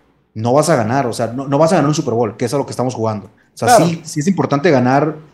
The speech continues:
Speaker 1: temporadas, sí es importante ganar las divisiones, todo eso, pero a fin de cuentas estamos jugando por un Super Bowl.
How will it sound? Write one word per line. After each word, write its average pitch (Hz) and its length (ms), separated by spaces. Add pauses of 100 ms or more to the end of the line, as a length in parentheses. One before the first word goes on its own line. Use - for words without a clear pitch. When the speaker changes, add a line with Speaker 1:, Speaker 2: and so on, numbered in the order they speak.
(140)
Speaker 1:
temporadas, 113 680
sí 123 60
es 113 60
importante 120 400
ganar 110 240
las 123 140
divisiones, 110 500
todo 123 100
eso, 120 180
pero 117 160
a 104 40
fin 127 140
de 143 80
cuentas 151 220
estamos 147 180
jugando 131 180
por 127 80
un 123 60
Super 120 220
Bowl. 107 180